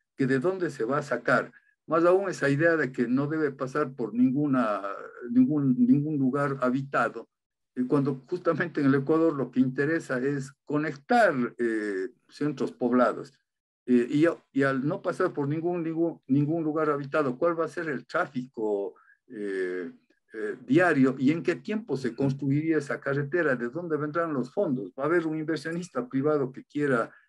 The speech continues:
invertir mil millones de dólares para, para qué, digamos? ¿Cómo va a ser el retorno?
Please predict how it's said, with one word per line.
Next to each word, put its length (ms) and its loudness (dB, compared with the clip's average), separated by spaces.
invertir 520 2
mil 200 -2
millones 480 2
de 100 -2
dólares 460 0
para, 480 -6
para 280 -2
qué, 160 2
digamos? 340 0
¿Cómo 240 -2
va 80 2
a 60 -2
ser 160 -2
el 180 2
retorno? 640 0